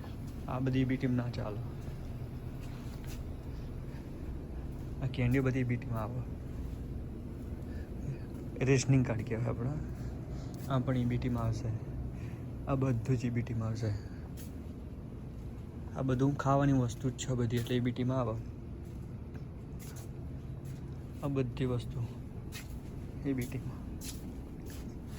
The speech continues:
આ બધું વસ્તુ ઈ બી ટીની અંદર જ આવશે. સ્મોક ના આવે. પછી આ હોસ્ટેસનું બધું આવશે.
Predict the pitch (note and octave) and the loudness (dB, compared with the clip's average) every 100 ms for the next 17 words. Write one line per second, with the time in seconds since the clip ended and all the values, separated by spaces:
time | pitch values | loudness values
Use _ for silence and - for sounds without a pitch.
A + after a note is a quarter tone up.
0 | - - - - - - - - - - | -6 -6 -4 -4 -4 -6 -6 -6 -6 -6
1 | - - - - - - - - - C#3 | -6 -6 -6 -6 -6 -6 -6 -6 -4 -2
2 | C3+ C#3 C3 C3+ C#3 B2+ C3+ B2+ B2 - | -2 0 0 2 2 2 0 0 0 -2
3 | C3 B2+ A#2+ B2 B2 B2 A#2+ - A#2+ - | 0 0 0 0 0 0 0 0 -2 -4
4 | - - - - - - - - - - | -6 -6 -8 -8 -8 -8 -8 -8 -8 -8
5 | - - - - - - - - - - | -8 -8 -8 -8 -8 -8 -8 -8 -6 -4
6 | - - C#3 C3+ C3+ B2 B2 A#2 A2+ B2 | -4 2 8 10 8 8 6 6 4 2
7 | D3 - - - - - - - - - | 0 -2 -6 -8 -8 -8 -8 -8 -8 -8
8 | - - - - - - - - - C#3 | -6 -8 -8 -8 -6 -6 -8 -8 -6 -4
9 | - C3+ C#3 C3+ C3 C3+ - C#3 B2 C3+ | -2 -2 0 0 2 2 2 -2 2 2
10 | C3 B2 B2+ A#2+ - | 2 2 2 2 2